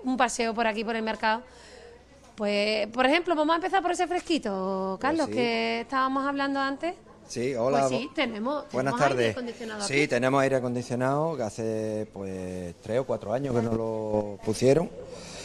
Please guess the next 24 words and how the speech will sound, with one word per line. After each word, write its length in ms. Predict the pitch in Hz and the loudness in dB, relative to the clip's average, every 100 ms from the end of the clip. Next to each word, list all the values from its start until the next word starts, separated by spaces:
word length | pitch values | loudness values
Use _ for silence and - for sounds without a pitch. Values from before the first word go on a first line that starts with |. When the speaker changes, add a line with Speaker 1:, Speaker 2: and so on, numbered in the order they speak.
| - | -4
Speaker 2:
Y 380 | 120 120 107 101 | 4 6 8 6
mira, 220 | 92 98 104 | 4 4 2
que 200 | - 98 | 0 2
es 60 | |
que 140 | 107 104 | 4 4
es 60 | |
una 200 | 110 120 | 6 6
delicia 380 | 113 117 120 107 | 6 4 2 0
estar 160 | 107 104 | 0 0
aquí, 180 | 139 | 0
porque 160 | 110 98 | 0 0
Speaker 1:
Bueno, 120 | 101 | 2
Speaker 2:
cuando 200 | 113 113 | 4 6
Speaker 1:
sí, 60 | 120 | 6
Speaker 2:
abres 220 | 123 127 | 6 6
la 100 | 127 | 4
Speaker 1:
¿no? 60 | 123 | 6
Speaker 2:
puerta 320 | 156 - 110 | 4 6 2
y 60 | 104 | 4
sales 220 | 110 113 | 4 4
afuera 360 | 110 123 135 | 4 4 4
te 140 | 143 156 | 6 6
da 220 | 135 127 | 8 8
ahí. 440 | 127 131 131 127 | 6 4 4 2